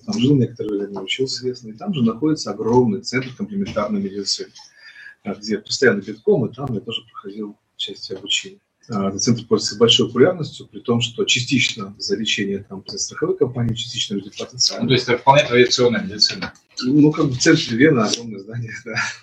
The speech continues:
Speaker 1: нормально. И, ну, это вообще в Германии, в Австрии это очень развито.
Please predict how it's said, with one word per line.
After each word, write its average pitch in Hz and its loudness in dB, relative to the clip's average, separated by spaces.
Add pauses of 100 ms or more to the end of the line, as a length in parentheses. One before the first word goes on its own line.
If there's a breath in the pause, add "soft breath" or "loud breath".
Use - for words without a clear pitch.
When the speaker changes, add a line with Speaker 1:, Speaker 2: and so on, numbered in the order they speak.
(180)
Speaker 1:
нормально. 117 -4 (380 loud breath)
И, 160 6
ну, 139 8
это - 0
вообще 143 8
в 123 2
Германии, 131 6
в 113 2
Австрии 127 0
это 104 -12
очень 95 -4
развито. - -18